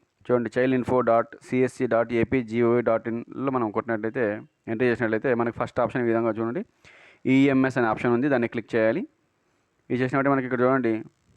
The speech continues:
డిపార్ట్‌మెంట్ లాగిన్ ఉంది కదా, డిపార్ట్‌మెంట్ లాగిన్ మీద మనం క్లిక్ చేసినట్లయితే మనకి యూజర్ నేమ్, పాస్వర్డ్ అడుగుతుంది. మనకి already మన డైస్ కోడ్ మీద మనకు ఉంటుంది కాబట్టి మన డైస్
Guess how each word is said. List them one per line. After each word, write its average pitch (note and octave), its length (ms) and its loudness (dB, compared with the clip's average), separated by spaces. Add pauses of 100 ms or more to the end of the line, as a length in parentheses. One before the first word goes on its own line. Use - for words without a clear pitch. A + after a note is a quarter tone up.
(1300)
డిపార్ట్‌మెంట్ C3 540 0
లాగిన్ A#2 300 2
ఉంది A#2 120 0
కదా, F#3 80 0
డిపార్ట్‌మెంట్ B2 540 0
లాగిన్ A2+ 200 2
మీద A#2+ 140 0
మనం A#2 140 -2
క్లిక్ A2 160 -8
చేసినట్లయితే A#2 500 -4
మనకి A#2 280 -2 (120)
యూజర్ B2 320 2
నేమ్, B2+ 180 2 (140)
పాస్వర్డ్ A2 340 0
అడుగుతుంది. A2 360 -2 (580)
మనకి B2 300 -2 (160)
already A#2+ 280 0
మన A#2+ 80 0 (560)
డైస్ A#2+ 400 -2
కోడ్ C3 200 4
మీద B2+ 80 2
మనకు B2 300 2
ఉంటుంది A#2+ 240 0
కాబట్టి A#2 300 2 (140)
మన A#2+ 100 0
డైస్ A2 320 0